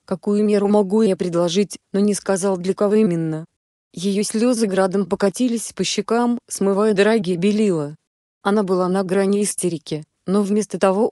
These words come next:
чтобы рвать и метать, сжал ладони в кулаки и начал нервно прохаживаться по покоям. «Как это можно отменить? Я не допущу, чтобы его зря обвинили. К сожалению,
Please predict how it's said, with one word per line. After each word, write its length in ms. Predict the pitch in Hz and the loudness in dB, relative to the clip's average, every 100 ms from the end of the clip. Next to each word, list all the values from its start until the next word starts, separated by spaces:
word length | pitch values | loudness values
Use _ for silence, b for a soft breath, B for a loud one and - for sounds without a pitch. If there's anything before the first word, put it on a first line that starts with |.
| - | -4
чтобы 300 | - 190 175 | -6 -4 -2
рвать 260 | 185 190 | 0 0
и 40 | 190 | 0
метать, 440 | 185 - 247 - - | 0 2 0 0 -8
сжал 400 | 180 196 240 233 | -4 0 2 4
ладони 540 | 233 196 214 220 233 | 2 2 2 4 2
в 80 | 208 | -2
кулаки 480 | - 185 180 - 262 | 0 2 2 0 -2
и 140 | 208 | 0
начал 340 | 196 196 190 196 | 0 0 0 0
нервно 420 | 214 240 226 220 | 2 2 0 0
прохаживаться 720 | 190 175 190 180 196 196 175 | -2 -2 -4 -2 -4 -4 -8
по 120 | - | -8
покоям. 580 | 175 190 190 156 147 160 _ _ _ _ - | -4 -2 0 -2 -4 -10 _ _ _ _ -4
«Как 240 | 269 269 | -2 0
это 160 | 262 247 | 2 4
можно 300 | 233 175 165 | 2 0 -6
отменить? 400 | 180 214 247 349 _ _ _ _ - | 0 2 2 0 _ _ _ _ -4
Я 140 | 202 | 0
не 140 | 214 196 | 2 0
допущу, 520 | 175 208 180 - 202 _ | -2 -2 -4 -2 -6 _
чтобы 320 | - - 175 180 | -14 -6 -2 0
его 260 | 175 175 | 0 -2
зря 260 | 160 190 190 | -2 0 0
обвинили. 600 | 165 202 208 180 151 156 _ _ _ _ _ | -2 -2 0 0 -4 -10 _ _ _ _ _
К 60 | - | -6
сожалению, 640 | 220 196 202 220 185 143 | -4 0 2 2 2 -2